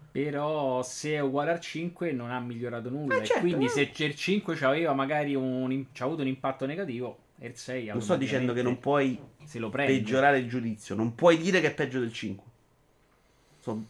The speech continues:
Speaker 2: sono due cose diverse. Io dico è peggio del cinque e sto dicendo una cosa che secondo me è falsa.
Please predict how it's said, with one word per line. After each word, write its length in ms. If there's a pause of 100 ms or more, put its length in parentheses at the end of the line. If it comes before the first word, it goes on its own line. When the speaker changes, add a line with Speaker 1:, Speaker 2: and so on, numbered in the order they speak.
(140)
Speaker 2:
sono 180
due 100
cose 180
diverse. 360
Io 100
dico 180
è 60
peggio 240
del 120
cinque 240
e 40
sto 100
dicendo 340
una 160
cosa 440
che 100
secondo 280
me 120
è 40
falsa. 500